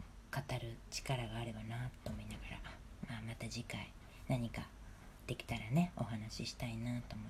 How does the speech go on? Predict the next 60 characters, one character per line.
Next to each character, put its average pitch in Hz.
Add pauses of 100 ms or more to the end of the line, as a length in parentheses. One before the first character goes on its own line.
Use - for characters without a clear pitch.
ま -
す。 - (420)
お 175
便 254
り 156
を -
ね、 131
久 -
し -
ぶ 160
り 151
に 143
い 143
た 139
だ 143
い 143
て 143
た 135
ん 113
で 110
す -
よ。 113 (840)
え 127
ー、 -
「ラ 165
モ 220
ー -
ナ 175
さ 135
ん、 110
こ 139
ん 143
に 147
ち 143
は。 151 (280)
い 170
つ 175
も 156
楽 151
し -
く -
聞 -
か 131
せ -
て -
い 117
た 123
だ 123
い 117
て -
お 117
り 113
ま 147
す。 - (300)
ふ 233
と 233
気 -
に 147
な 190
っ -